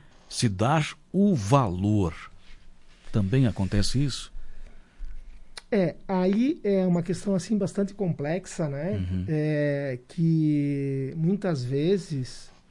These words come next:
Speaker 2: é, a gente, acho que não é objetivo também ter ser um julgamento, né, Maculan?
Speaker 1: Sim.
Speaker 2: Assim, direto, né? Porque,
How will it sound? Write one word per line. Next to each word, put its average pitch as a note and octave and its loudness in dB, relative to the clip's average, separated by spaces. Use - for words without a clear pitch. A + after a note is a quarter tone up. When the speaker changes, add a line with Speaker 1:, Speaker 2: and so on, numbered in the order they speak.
Speaker 2:
é, C3+ -4
a C#3+ -4
gente, D3+ 2
acho A3+ 0
que A#3 2
não A3+ 6
é A3+ 4
objetivo A3 0
também F#3+ 0
ter F#3+ 0
ser F#3 -2
um F#3+ 2
julgamento, D#3+ 0
né, C#3 -4
Maculan? D#3 -2
Speaker 1:
Sim. G2 -2
Speaker 2:
Assim, D3 -4
direto, C#3+ -2
né? C#3+ -4
Porque, D3+ 0